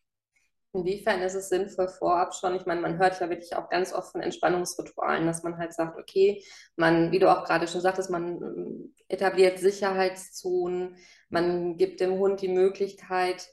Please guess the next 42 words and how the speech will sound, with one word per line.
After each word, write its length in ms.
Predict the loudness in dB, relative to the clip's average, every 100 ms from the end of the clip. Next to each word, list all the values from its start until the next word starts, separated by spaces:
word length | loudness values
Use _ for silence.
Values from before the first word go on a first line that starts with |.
| -4
ähm, 520 | -2 -2 -6 -8 -14 -8
Entspannung 540 | -8 -4 0 2 2 0
zu 160 | -4
lernen, 500 | -2 2 2 2 0
ja 200 | 0 -2
auch 100 | -4
ein 80 | -6
Stück 320 | -8 -10 -8
weit. 240 | -6 -4 -6
Das 300 | -8 -12 -16 -14
können 240 | -6 -4 -2
ja 140 | -4
viele 240 | -6 -2 0
Hunde 260 | 2 0
von 160 | 0 -2
Natur 400 | -2 0 0 2
aus 180 | -2 -2
jetzt 200 | -10 -8
nicht 180 | -8 -2
unbedingt. 640 | 0 0 2 2 2 0
Also 180 | 0 0 -8 -16 _ -20
ich 100 | -12
habe 100 | -2
ja 60 |
auch 100 | 0
so 80 | 0
einen 80 | -2
Kandidaten 480 | 0 4 4 4 2
zu 120 | 0
Hause 240 | 0 0 -2
gehabt. 280 | -4 -6 -18 -18 -18 -10 2
Und, 460 | 6 6 6 4 6
ähm, 540 | 6 6 2 -2 -10 _ _ _ -18 -12
ich 120 | 4
gebe 180 | 4 6
diesem 240 | 4 4
Hund 260 | 4 2 0
halt 140 | -2
einfach 260 | -2 -2 -4
so 120 | -4
diese 200 | -8 -2
Möglichkeit, 760 | 4 4 2 -6 -8 -4 -4